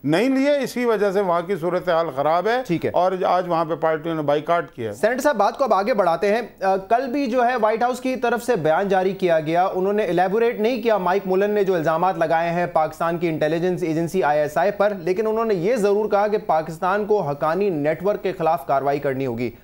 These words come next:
Speaker 2: आज जब ये हमारे अहम कायदीन इस कॉन्फ्रेंस से निकलेंगे कि, तो क्या इस चीज़ पे फैसला हो चुका होगा, अ, कि हमने अमेरिका के साथ चलना है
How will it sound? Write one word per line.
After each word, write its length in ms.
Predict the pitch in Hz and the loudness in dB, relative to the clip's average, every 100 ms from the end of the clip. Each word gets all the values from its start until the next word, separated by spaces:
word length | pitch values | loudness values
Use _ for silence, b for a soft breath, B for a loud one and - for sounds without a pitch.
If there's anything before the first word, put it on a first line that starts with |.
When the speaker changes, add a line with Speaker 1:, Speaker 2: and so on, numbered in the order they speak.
| B B | B B
Speaker 2:
आज 200 | 160 208 | 0 2
जब 200 | 190 226 | 0 0
ये 60 | 214 | 0
हमारे 360 | 185 180 196 196 | 2 2 0 -2
अहम 340 | 165 190 208 | -2 -2 0
कायदीन 540 | 165 160 156 208 170 - _ - | 0 0 0 0 -2 -8 _ -4
इस 200 | 190 190 | -4 -4
कॉन्फ्रेंस 480 | - 185 185 220 220 | -4 -2 0 -2 -2
से 140 | 226 | 0
निकलेंगे 600 | 185 147 185 247 240 190 - | -2 0 0 0 0 -2 -2
कि, 140 | 151 | -6
तो 340 | 147 _ 196 | -8 _ -2
क्या 240 | 185 208 214 | 0 2 2
इस 180 | 208 - | 0 -4
चीज़ 180 | 208 | -4
पे 80 | 214 | -4
फैसला 380 | 202 220 214 214 | -2 -2 0 0
हो 220 | 180 185 | 0 -2
चुका 260 | 196 220 214 | -2 0 0
होगा, 460 | 196 202 208 202 B B - | 2 2 0 0 B B -2
अ, 140 | 180 | -2
कि 160 | 175 185 | 0 -2
हमने 360 | 151 170 202 | 0 0 0
अमेरिका 460 | 156 156 160 175 196 | 0 0 0 0 -2
के 120 | 190 | -2
साथ 240 | 180 160 | 0 0
चलना 340 | 190 196 190 202 | 0 0 0 2
है 380 | 190 196 202 | 2 0 -2